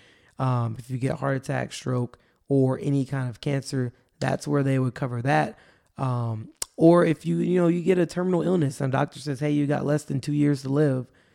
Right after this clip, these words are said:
that's when you would be triggering a living benefit inside of your life insurance policy. And they'll either pay out a monthly benefit or they will,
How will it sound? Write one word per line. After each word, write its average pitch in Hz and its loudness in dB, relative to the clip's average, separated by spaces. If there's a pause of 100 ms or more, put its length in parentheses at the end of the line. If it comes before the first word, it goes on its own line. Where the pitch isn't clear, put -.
(300)
that's - -2
when 151 4
you 143 6
would 135 4
be 139 0
triggering 147 2
a 135 -4
living 143 0
benefit 135 -4
inside 120 -8
of 123 -6
your 131 -4
life 143 -2
insurance 160 -6
policy. - -12 (380)
And 135 -4
they'll 139 0
either 135 -2
pay 139 -4
out 139 2
a 135 2
monthly 147 -2
benefit 135 -6 (440)
or 131 0 (280)
they 139 0
will, 123 -2